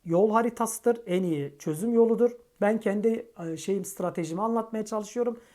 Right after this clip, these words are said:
Size diyeceklerim bu kadar, çok sıkmak istemiyorum. Bir sonraki pay videosunda tekrar görüşmek dileğiyle.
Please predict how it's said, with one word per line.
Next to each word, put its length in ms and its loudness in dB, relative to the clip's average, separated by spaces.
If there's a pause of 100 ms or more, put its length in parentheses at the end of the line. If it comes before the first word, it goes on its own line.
(280)
Size 300 4
diyeceklerim 540 2
bu 60 -8
kadar, 280 2
çok 220 0
sıkmak 380 -2
istemiyorum. 640 0
Bir 100 -2
sonraki 480 0
pay 260 2
videosunda 540 -4
tekrar 320 -4
görüşmek 500 -6
dileğiyle. 340 -2